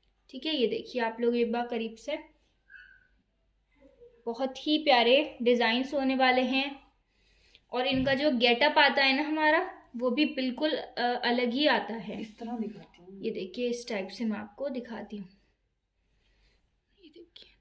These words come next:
Speaker 1: ठीक है।
Speaker 2: ये जो है ये शनी की होती है वेलवेट, बाकी ये
Speaker 1: ये हमारी ना कहीं कहीं
Speaker 2: डिजाइन है।
Speaker 1: वेलवेट होती है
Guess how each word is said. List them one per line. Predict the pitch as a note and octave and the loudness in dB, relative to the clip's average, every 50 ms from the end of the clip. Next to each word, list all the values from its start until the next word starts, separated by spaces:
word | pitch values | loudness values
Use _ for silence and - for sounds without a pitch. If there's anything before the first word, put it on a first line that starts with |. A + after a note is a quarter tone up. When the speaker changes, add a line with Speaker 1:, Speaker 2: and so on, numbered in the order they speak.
| _ _ _ _ _ _ _ _ _ - | _ _ _ _ _ _ _ _ _ -18
Speaker 1:
ठीक | - C4 C4 | -14 -8 -4
है। | E4 F4+ F4 F4 F4+ _ _ _ _ _ _ _ _ _ _ _ _ _ _ _ _ _ _ _ _ _ _ _ _ _ _ _ _ _ _ _ _ _ _ _ _ _ _ _ _ _ _ C4+ | -4 -4 -4 -6 -12 _ _ _ _ _ _ _ _ _ _ _ _ _ _ _ _ _ _ _ _ _ _ _ _ _ _ _ _ _ _ _ _ _ _ _ _ _ _ _ _ _ _ -18
Speaker 2:
ये | B3 A3+ A3+ | -14 -14 -12
जो | A3 A3+ A#3+ | -10 -10 -10
है | A#3 B3 B3 A#3+ | -8 -8 -8 -8
ये | A#3+ A3+ | -8 -8
शनी | - - G#3+ G3+ G#3 G#3 G#3 | -8 -8 -8 -6 -6 -6 -6
की | G#3+ G#3+ F3+ - - - - - | -8 -12 -14 -18 -20 -20 -14 -10
होती | A3 G#3 G3+ F#3+ - G#3 | -8 -8 -8 -8 -8 -8
है | A3 A3+ A3 | -6 -6 -6
वेलवेट, | G#3+ G3 F#3+ G3 G#3+ B3+ - - - - | -6 -6 -6 -6 -6 -6 -8 -10 -12 -12
बाकी | F#3 F3 E3+ - - A3 G#3+ G#3+ A3 | -10 -10 -10 -10 -12 -12 -8 -4 -2
ये | A#3+ | 0
Speaker 1:
ये | A#3 B3 | 2 2
हमारी | B3 B3 A#3+ A#3 A3 A3+ A#3+ C4 | 2 2 2 2 2 2 0 2
ना | B3+ D#4 F#4 | 2 2 2
कहीं | F#4 F4+ D4 C#4+ | 4 2 2 2
कहीं | C4+ - | 2 2
Speaker 2:
डिजाइन | A3 A3+ C4+ | 4 4 4
है। | G3+ - D4+ C4+ | 4 4 2 2
Speaker 1:
वेलवेट | A#3 B3 A#3+ A#3 A#3 A3+ C4 C4+ C4 | 2 2 2 2 4 2 2 0 2
होती | C#4 C4+ C4 B3 C#4 C4+ B3+ | 0 -2 -2 -2 -4 -2 0
है | C#4 D4 D4+ D#4+ | 2 2 2 0